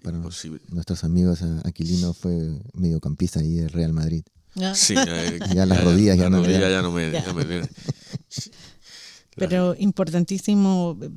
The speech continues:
Speaker 3: lo, lo que decía Aquilino con respecto a,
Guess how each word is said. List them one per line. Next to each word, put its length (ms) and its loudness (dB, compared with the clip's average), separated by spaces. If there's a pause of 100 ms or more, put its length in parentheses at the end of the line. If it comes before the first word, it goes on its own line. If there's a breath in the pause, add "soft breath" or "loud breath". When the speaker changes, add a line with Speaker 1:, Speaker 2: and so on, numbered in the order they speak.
Speaker 3:
lo, 360 0
lo 220 -4 (100)
que 640 -4 (100)
decía 340 -4
Aquilino 540 -2 (460 loud breath)
con 180 2
respecto 800 -4
a, 580 -4